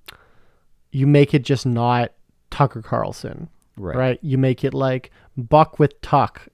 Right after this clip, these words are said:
Speaker 2: Literally.
Speaker 1: But Buck fuck with Tuck.
Speaker 2: <laughs> Buck fuck with Tuck.
Speaker 1: And, um,
Speaker 2: Business idea.
Speaker 1: and, uh, you, uh, yeah, and then, like, you do it different enough that they can't sue you.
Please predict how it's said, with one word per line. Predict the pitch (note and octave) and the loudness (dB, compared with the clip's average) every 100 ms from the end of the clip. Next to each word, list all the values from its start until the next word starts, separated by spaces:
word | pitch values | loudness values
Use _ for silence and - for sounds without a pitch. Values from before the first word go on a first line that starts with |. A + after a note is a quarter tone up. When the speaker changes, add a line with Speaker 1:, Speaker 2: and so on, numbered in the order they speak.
| _ _ _ _ - _ - _ - | _ _ _ _ -20 _ -20 _ -10
Speaker 2:
Literally. | G#2 G2 C2+ | -4 -4 -2
Speaker 1:
But | - D#3 - A#2+ - | 2 2 2 -8 2
Buck | C#3+ D#3 - | 4 4 0
fuck | - - F3+ - - | -4 4 4 2 0
with | C#3+ - | 0 0
Tuck. | - G2+ - D3 - - | -6 0 4 4 0 -8
Speaker 2:
<laughs> | - - | -6 -2
Buck | G#2+ A2 | 0 0
fuck | - G2+ - | 0 -2 0
with | D3 | 2
Tuck. | C#3 C3+ | 2 4
Speaker 1:
And, | C3 C3 | 2 2
um, | B2+ B2 A#2+ A2+ - _ - | 2 2 -2 -4 -10 _ -10
Speaker 2:
Business | - G2 F#2 - | -4 -2 -4 -8
idea. | D2 D2+ C2+ - | -10 -10 -12 0
Speaker 1:
and, | C#3+ C#3 C3 B2+ B2 | 2 4 4 2 2
uh, | B2+ B2+ B2 | 2 2 0
you, | A#2+ A#2+ B2+ B2+ B2 A#2 A2+ B2 - - - - - - - - _ - | -2 0 2 2 2 0 -4 -8 -16 -20 -20 -20 -20 -20 -20 -20 _ 6
uh, | F3 | 6
yeah, | F3+ D3 A#2+ | 8 6 6
and | D3 | 4
then, | D3 C#3+ | 4 4
like, | D#3 B2+ | 2 2
you | C#3 | 4
do | D#3 | 4
it | C#3 A#2 - | 2 -6 2
different | D#3 - D3 | 2 4 2
enough | B2+ A#2 A#2+ C3+ - - - - - - - - _ | 2 0 0 0 -2 -12 -20 -20 -20 -20 -20 -20 _
that | C3+ C3+ C3 C3+ | -2 2 2 0
they | C#3+ | 0
can't | D3 C3+ | 2 0
sue | - C#3+ | 2 2
you. | D3 E3 | 2 0